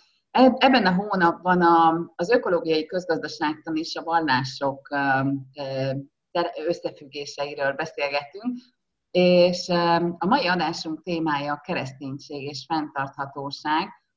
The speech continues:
De mielőtt belekezdenénk a beszélgetésbe, azt szeretném kérni tőled, hogy, ö, hogy egy kicsit mutasd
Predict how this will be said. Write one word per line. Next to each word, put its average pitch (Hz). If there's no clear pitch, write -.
De 202
mielőtt 269
belekezdenénk 175
a 175
beszélgetésbe, 160
azt -
szeretném 139
kérni 143
tőled, 147
hogy, 143
ö, 147
hogy 175
egy 214
kicsit 190
mutasd 185